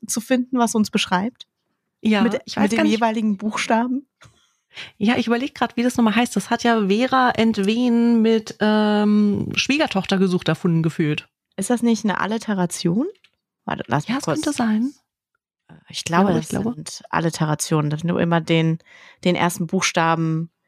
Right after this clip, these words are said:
Speaker 1: gleich nimmst. Genau, wie, wie zum Beispiel bei Wind und Wetter. Ähm,
Speaker 2: Ja, genau.
Speaker 1: sowas in der, in der Art
Speaker 2: Oder
Speaker 1: und
Speaker 2: der
Speaker 1: Weise.
Speaker 2: hungrige Hugo.
Speaker 1: Genau, sowas
Speaker 2: Sowas.
Speaker 1: halt.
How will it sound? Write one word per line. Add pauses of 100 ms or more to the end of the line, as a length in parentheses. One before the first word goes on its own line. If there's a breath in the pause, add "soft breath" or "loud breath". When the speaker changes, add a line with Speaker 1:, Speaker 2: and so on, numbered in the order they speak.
(320)
Speaker 1:
gleich
nimmst. (340)
Genau,
wie,
wie
zum
Beispiel
bei
Wind
und
Wetter. (800 soft breath)
Ähm,
Speaker 2:
Ja,
genau.
Speaker 1:
sowas
in
der, (160)
in
der
Art
Speaker 2:
Oder
Speaker 1:
und
Speaker 2:
der
Speaker 1:
Weise.
Speaker 2:
hungrige
Hugo. (920)
Speaker 1:
Genau,
sowas
Speaker 2:
Sowas.
Speaker 1:
halt.